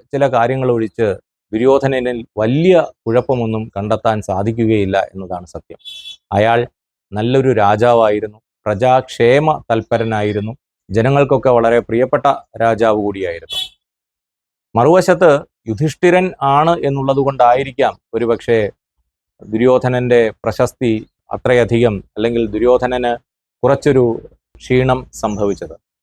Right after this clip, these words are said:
അതില്ലായിരുന്നെങ്കിൽ അയാൾ തീർച്ചയായിട്ടും നല്ല രാജാവ് എന്ന രീതിയിൽ പേര് കേൾക്കേണ്ട ആൾ തന്നെയായിരുന്നു. പല കാര്യങ്ങളിലും അദ്ദേഹത്തിൻ്റെ, ആ, കഴിവ് വളരെ പ്രസിദ്ധവുമാണ്. ഗദായുദ്ധത്തിലൊക്കെ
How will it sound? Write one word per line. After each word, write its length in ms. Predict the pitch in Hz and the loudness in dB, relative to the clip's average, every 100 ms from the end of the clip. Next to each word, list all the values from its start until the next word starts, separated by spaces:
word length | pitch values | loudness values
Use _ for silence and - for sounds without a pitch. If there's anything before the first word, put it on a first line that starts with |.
| _ _ 117 | _ _ -2
അതില്ലായിരുന്നെങ്കിൽ 680 | 131 135 151 156 156 139 117 - _ _ _ _ _ - | 0 4 4 2 0 -4 -4 -8 _ _ _ _ _ -4
അയാൾ 200 | 117 120 | 0 0
തീർച്ചയായിട്ടും 720 | 117 117 135 123 123 123 120 117 - - | -2 -2 0 2 2 0 -6 -8 -14 -12
നല്ല 240 | 98 107 131 135 - 113 | -6 -2 0 -2 -4 -2
രാജാവ് 480 | 110 110 107 107 101 - 104 | 0 0 0 0 -2 -6 -12
എന്ന 140 | 107 101 | -8 -6
രീതിയിൽ 360 | 104 101 101 95 | -6 -6 -10 -6
പേര് 200 | 95 98 98 | -4 -2 -2
കേൾക്കേണ്ട 380 | 98 95 98 95 - | -2 -2 -2 -4 -4
ആൾ 140 | 92 90 | -4 -4
തന്നെയായിരുന്നു. 480 | 90 85 82 78 _ _ _ _ _ _ _ _ _ _ 113 | -4 -8 -12 -16 _ _ _ _ _ _ _ _ _ _ 0
പല 100 | 143 | 4
കാര്യങ്ങളിലും 540 | 156 156 156 151 143 139 - | 4 4 2 0 -2 -4 -10
അദ്ദേഹത്തിൻ്റെ, 520 | 117 120 131 127 123 120 - _ _ _ | -6 -4 -4 -2 0 0 -4 _ _ _
ആ, 120 | 104 98 95 92 92 90 - _ _ _ - | -10 -8 -6 -6 -8 -10 -14 _ _ _ -2
കഴിവ് 380 | 104 131 147 101 - _ _ _ _ _ - | 2 4 4 2 -2 _ _ _ _ _ -6
വളരെ 240 | 104 117 | -2 0
പ്രസിദ്ധവുമാണ്. 800 | - 113 139 131 151 139 107 78 _ _ _ _ _ - | -2 -4 -4 0 2 2 0 -6 _ _ _ _ _ -12
ഗദായുദ്ധത്തിലൊക്കെ 840 | 98 107 113 110 117 117 120 120 | -2 0 2 2 0 0 0 2